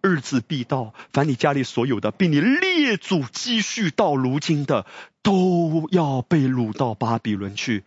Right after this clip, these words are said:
不留下一样，并且你本身所生的众子，其中必有被掳去，在巴比伦皇宫里当太监的。”何等可惜啊！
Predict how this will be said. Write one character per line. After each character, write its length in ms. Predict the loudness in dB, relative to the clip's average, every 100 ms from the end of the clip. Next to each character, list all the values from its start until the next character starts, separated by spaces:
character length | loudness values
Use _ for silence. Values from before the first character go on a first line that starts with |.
| _ _ _
不 400 | -4 0 0 2
留 280 | 2 2 -2
下 340 | 0 0 0
一 260 | -2 -6 -2
样， 320 | 0 -2 -6 _ _
并 160 | -2 0
且 100 | 0
你 160 | -2
本 320 | 0 -2 -2
身 300 | -2 -2 -2
所 200 | 0 -2
生 280 | -2 -2 0
的 100 | -2
众 460 | -4 -4 -2 -2 -4
子， 360 | -2 -2 -2 -4 _ -14
其 220 | -6 -2
中 220 | -2 -2 -4
必 160 | -6 0
有 160 | 0
被 220 | 2 0 0
掳 340 | 0 0 0
去， 360 | -4 -2 -2 -4 -6
在 120 | -4 -2
巴 220 | 0 -2
比 180 | 0 -2
伦 200 | -2 -2
皇 260 | -4 -2
宫 160 | -4 -4
里 140 | -4
当 240 | -4 -6 -6
太 480 | -2 0 2 0
监 420 | -2 -2 -2 -4 -8
的。” 320 | -10 -12 -18 _ _ _ _ _
何 160 | -10 -8
等 160 | -8 -6
可 220 | -4 -4
惜 360 | -6 -10 -12
啊！ 260 | -14 -16